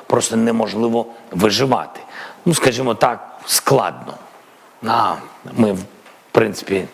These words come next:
немає нічого неможливого, але дуже складно. І нам ця допомога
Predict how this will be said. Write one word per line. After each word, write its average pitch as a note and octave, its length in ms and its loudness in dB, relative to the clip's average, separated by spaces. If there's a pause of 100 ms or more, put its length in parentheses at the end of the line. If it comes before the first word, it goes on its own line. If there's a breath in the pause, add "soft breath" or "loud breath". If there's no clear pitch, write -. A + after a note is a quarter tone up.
(200)
немає G2+ 300 4
нічого G2+ 400 0
неможливого, F#2+ 600 0 (460 loud breath)
але G#2+ 540 2 (180)
дуже G#2 520 0
складно. A#1+ 520 -4
І F2+ 100 0
нам A2+ 320 2
ця A#2 260 2
допомога A#2 540 0